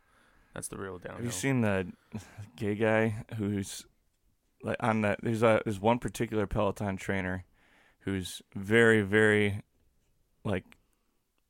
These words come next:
Speaker 1: Flamboyant?
Speaker 2: yeah, flamboyant, and even, like, overtly sexual, and he's becoming super, super popular. And I get,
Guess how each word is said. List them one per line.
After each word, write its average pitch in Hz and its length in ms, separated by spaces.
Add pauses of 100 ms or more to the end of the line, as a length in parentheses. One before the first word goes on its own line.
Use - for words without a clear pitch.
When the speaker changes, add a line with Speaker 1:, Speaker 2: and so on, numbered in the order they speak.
(120)
Speaker 1:
Flamboyant? 101 600
Speaker 2:
yeah, 107 440
flamboyant, 107 520
and 120 100
even, 120 160
like, 104 180
overtly 110 420
sexual, 95 500
and 92 80
he's 95 100
becoming 95 320
super, 104 400
super 101 300
popular. 98 500
And 101 140 (320)
I 120 100
get, 110 200